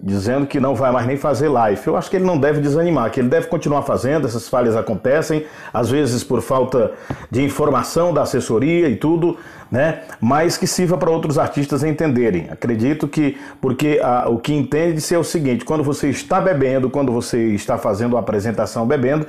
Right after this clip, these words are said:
você como figura pública está influenciando outras pessoas a beberem também. E é por isso que é proibido por lei, né? Tem que ter a advertência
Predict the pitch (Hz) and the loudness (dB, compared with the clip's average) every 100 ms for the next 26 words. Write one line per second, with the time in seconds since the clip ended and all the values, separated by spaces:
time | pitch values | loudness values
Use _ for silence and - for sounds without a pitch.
0 | - - - 117 - 131 139 123 - 113 | -8 -12 -4 -2 -2 -2 0 0 0 0
1 | 131 127 156 151 151 143 160 156 160 170 | 0 0 -2 -2 -4 -4 -2 -2 -2 -2
2 | - 131 143 151 165 - - - 120 160 | 0 2 2 0 -2 -6 -20 -4 0 0
3 | 165 151 151 - 147 127 143 131 120 131 | 0 0 -2 0 0 2 0 2 2 2
4 | 139 139 151 120 113 - - - - - | 2 0 0 0 0 -4 -14 -20 -20 -2
5 | 127 123 - 143 143 - 175 165 165 170 | -2 0 2 2 0 -4 -2 -2 0 0
6 | 139 131 139 165 156 107 82 104 143 113 | 2 0 0 -2 0 0 0 0 0 0
7 | 139 151 - 143 135 120 113 98 143 156 | -2 -4 0 0 2 2 0 0 -2 -2
8 | 117 | -2